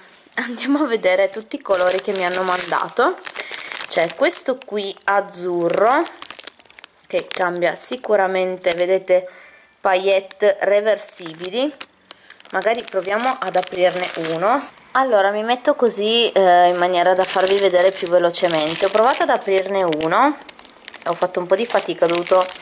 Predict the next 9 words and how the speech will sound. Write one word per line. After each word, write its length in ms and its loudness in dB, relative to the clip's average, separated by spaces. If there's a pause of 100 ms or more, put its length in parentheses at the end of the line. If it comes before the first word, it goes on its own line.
(400)
utilizzare 520 2
le 80 2
forbici 800 0 (440)
e 80 0
appunto 440 2
sono 240 0
proprio 380 4
paillettine. 1120 0 (880)
Poi 460 4